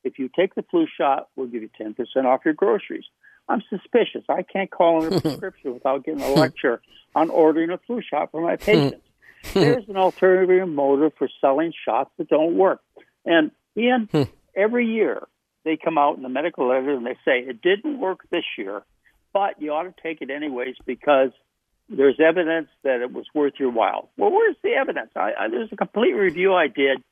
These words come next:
Speaker 1: all the studies done on giving flu vaccines the, and the results. Uh, a lot of money to be made, but I want you to know that all my children and grandchildren are fully immunized against D P Ts, polio.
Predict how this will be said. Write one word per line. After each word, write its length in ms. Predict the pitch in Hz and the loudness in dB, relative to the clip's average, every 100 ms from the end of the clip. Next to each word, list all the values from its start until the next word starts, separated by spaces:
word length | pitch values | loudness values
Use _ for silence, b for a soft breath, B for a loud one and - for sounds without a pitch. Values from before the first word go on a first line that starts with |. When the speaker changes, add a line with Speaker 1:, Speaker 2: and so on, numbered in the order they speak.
| b b b - | b b b 2
Speaker 1:
all 180 | 185 202 | 4 4
the 120 | - - | 0 -4
studies 320 | 160 147 135 - | -2 0 -2 -2
done 300 | 127 120 117 | -2 -2 -6
on 160 | 131 117 | -10 -4
giving 320 | 156 160 160 - | 0 0 -2 -4
flu 180 | 151 | -4
vaccines 560 | 131 131 120 - 123 117 | 0 0 0 -6 -10 -8
the, 160 | 127 117 - | -6 -6 -2
and 160 | 123 113 | -4 -2
the 60 | |
results. 540 | 107 120 - 104 87 - - - B B B - | -4 -4 0 0 0 -6 -20 -20 B B B -4
Uh, 720 | 98 98 107 - - - - | 0 2 0 2 2 2 0
a 20 | - - | -2 2
lot 200 | - 139 | 8 10
of 60 | 156 | 10
money 260 | 170 196 190 | 10 8 4
to 60 | |
be 120 | 190 | 4
made, 400 | 190 185 180 180 - _ _ _ _ _ _ _ _ | 4 6 8 6 2 _ _ _ _ _ _ _ _
but 160 | 156 147 | -2 0
I 100 | - 151 | 0 2
want 220 | 175 220 | 0 -4
you 80 | 254 | -8
to 40 | 247 | -2
know 240 | 185 139 | 0 0
that 180 | 131 - | -4 -6
all 220 | - 139 165 | 2 2 2
my 140 | 202 | 0
children 380 | - 165 156 156 | -4 -2 0 -2
and 80 | 139 | -2
grandchildren 680 | 131 120 120 - 120 113 117 | -2 -2 -6 -6 -4 -4 -4
are 160 | 95 - | -6 0
fully 260 | 156 165 143 | 4 4 2
immunized 600 | 123 123 117 117 120 - | 0 0 2 0 -2 -8
against 320 | 98 95 _ | -8 -8 _
D 120 | 139 | 0
P 200 | 135 131 | 2 -2
Ts, 400 | 120 156 156 160 - - | 0 4 6 4 0 0
polio. 380 | 143 139 135 | 4 4 2